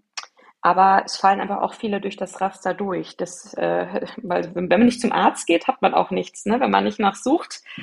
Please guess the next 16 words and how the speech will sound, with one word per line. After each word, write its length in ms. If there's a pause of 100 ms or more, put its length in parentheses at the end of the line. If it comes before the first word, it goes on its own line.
(180)
dann 180
findet 300
man 200
auch 160
nichts. 520
Und 400
gerade 460
ein 180
hohes 240
Cholesterin 800
tut 260
leider 500
jahrelang 640
überhaupt 460
nicht 240
weh. 300